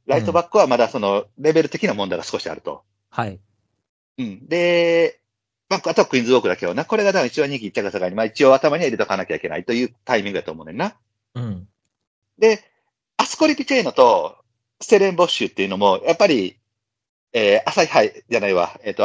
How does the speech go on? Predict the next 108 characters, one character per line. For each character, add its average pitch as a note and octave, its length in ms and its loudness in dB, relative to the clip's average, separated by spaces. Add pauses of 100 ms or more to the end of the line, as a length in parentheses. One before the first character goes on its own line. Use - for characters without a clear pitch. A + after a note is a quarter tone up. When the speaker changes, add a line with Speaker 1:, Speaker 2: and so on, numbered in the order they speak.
Speaker 1:
阪 F3 240 -6
神 F3+ 140 -8
ジ E3+ 60 -4
ェ - 20 -6
ベ D#3+ 100 -4
ナ D3+ 140 -2
イ - 20 -4
ル C#3+ 80 -2
フ D3+ 80 -10
ィ C#3 40 -4
リ A2+ 100 -2
ー - 20 -8
ズ F#2+ 100 -4
を、 F#2+ 100 -2
や C3+ 80 -2
っ - 20 -6
ぱ - 80 -2
り C4 60 0
言 C4+ 80 0
っ - 40 -20
て - 100 -6
も、 G3 340 0 (600)
一 G#3+ 180 -4
番 C#4+ 140 6
人 B3+ 80 2
気 - 80 -8
と - 60 0
か A2 60 2
で F#3+ 60 -2
買 - 120 -10
っ - 20 -18
て A#2+ 80 -10
き C3 60 -12
た G2+ 80 2
馬 G#2 160 0
で F#2+ 80 0
は E2 60 -4
な F2 120 -4
い F#2 60 -4
と。 D2+ 200 -6 (400)
Speaker 2:
は A#2 140 -8
い。 F#2+ 140 -14 (760)
Speaker 1:
う D3 80 -10
ん。 C3 80 -10
で、 D3 80 -6
も A3 120 0
ち D4 100 -4
ろ C#4 140 4
ん、 C4+ 40 0
そ C4 120 -2
の、 A#3+ 120 -4
今 A#3 220 -2
回、 F3 140 2
そ D3+ 100 -2
の、 B2 220 0
間 E3+ 200 -6
隔 E3 140 -6
空 D#3 120 0
け C#3+ 60 -6
て G#2 100 -8
出 A2 100 -10
て B2+ 100 -2
く - 80 -4
る F#2+ 80 0
わ F#2+ 60 -2
け G2+ 80 -2
な F2 100 -2
ん F2 60 -10
で、 F#2 240 -2 (240)
簡 F#3 140 -2
単 B3+ 120 -2
に C4 80 -4
切 - 140 -6
り F#3+ 80 -2
ま G#3+ 80 -2
す A3 140 -8
よ F#3+ 120 0
っ - 40 -4
て D3+ 120 -8
言 - 20 -8
っ - 20 -6
て A#2 60 -6
切 - 120 -6
れ A#2 80 0
る B2 80 2
馬 E3 120 0
で G#2+ 80 0
は F2 60 0
な F#2+ 140 0
い - 20 -2
ん C#3 40 -6
だ B2 60 -8
け F#2 100 -8
れ E2+ 40 -6
ど E2+ 100 -8
も、 G2+ 380 0 (200)
Speaker 2:
う B2+ 60 -10
ん。 G2+ 220 -12 (640)
Speaker 1:
こ - 100 -4
う - 20 -6
や - 0 -
っ - 40 -8
て - 80 -6
間 C#4+ 180 -6
隔 F#4 140 -2
空 E4+ 140 -4
け D#4 100 -2
て、 G#2+ 480 2